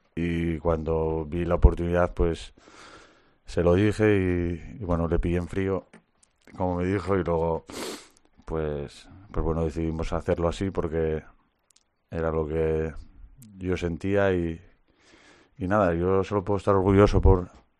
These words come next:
por mi carrera, porque creo que tengo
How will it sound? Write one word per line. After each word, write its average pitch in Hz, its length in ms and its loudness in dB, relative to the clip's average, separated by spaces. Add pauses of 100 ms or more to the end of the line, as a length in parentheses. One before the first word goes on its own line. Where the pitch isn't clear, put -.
(240)
por - 140 4
mi 90 120 0
carrera, 107 460 4 (1040)
porque 73 280 -6
creo 76 240 -2
que 76 300 0 (1300)
tengo 85 480 2